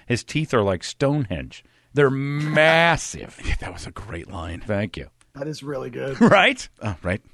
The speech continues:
Speaker 1: Yeah.
Speaker 3: That was good. <laughs>
Speaker 2: So I, I get the call from my agent. I'm like, "Absolutely, I'll go do that." And I got, I call Michael Rosenbaum, who apparently never talks on the phone. He only does email or something. So I'm just, I, I'm feeling terrible at this point. I'm like,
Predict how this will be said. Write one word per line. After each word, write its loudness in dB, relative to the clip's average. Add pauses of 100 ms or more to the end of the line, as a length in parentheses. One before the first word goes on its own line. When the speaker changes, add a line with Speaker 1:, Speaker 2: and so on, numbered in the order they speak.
(140)
Speaker 1:
Yeah. 6
Speaker 3:
That -6
was -10
good. -12 (380)
<laughs> 2 (1120)
Speaker 2:
So 8
I, 6 (200)
I 6
get 4
the 2
call 6
from -2
my 6
agent. 4
I'm 0
like, 0
"Absolutely, 2
I'll 2
go -2
do -4
that." 0
And -2
I -4
got, -4
I -2
call 6
Michael 0
Rosenbaum, 0
who -2
apparently -2
never 0
talks 0 (500)
on 0
the -4
phone. 0
He -2
only -2
does -8
email -6
or -6
something. -10
So -2 (420)
I'm 2
just, -2
I, -4
I'm -2
feeling 0
terrible 2
at -4
this -4
point. -2
I'm 0
like, -2